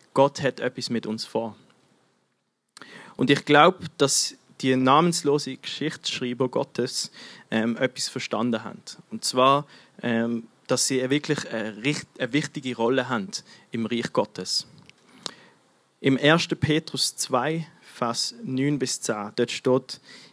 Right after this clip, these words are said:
"Ihr jedoch seid das von Volk auserwählte Gott." Ähm. <laughs> Genau. Rewind. "Ihr jedoch seid das von Gott auserwählte Volk. Ihr seid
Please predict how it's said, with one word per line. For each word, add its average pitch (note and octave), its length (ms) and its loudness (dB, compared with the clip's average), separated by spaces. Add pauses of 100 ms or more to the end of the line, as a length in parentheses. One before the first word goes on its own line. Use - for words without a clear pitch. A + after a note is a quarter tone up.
(160)
"Ihr F3 260 8
jedoch D3+ 440 2
seid B2+ 440 0 (100)
das B2+ 180 -2
von A#2 220 -6
Volk C#3 440 4
auserwählte B2 640 2
Gott." - 380 -6 (640)
Ähm. G#2 220 -10 (360)
<laughs> G4+ 1160 -6
Genau. C#3+ 360 4 (840)
Rewind. C#3+ 720 12
"Ihr F3+ 220 12
jedoch F3+ 340 12
seid E3 320 10 (120)
das D3+ 240 8
von E3+ 240 10
Gott E3+ 360 12
auserwählte D3+ 680 8
Volk. C3 460 6 (560)
Ihr F#3 180 12
seid F#3+ 540 8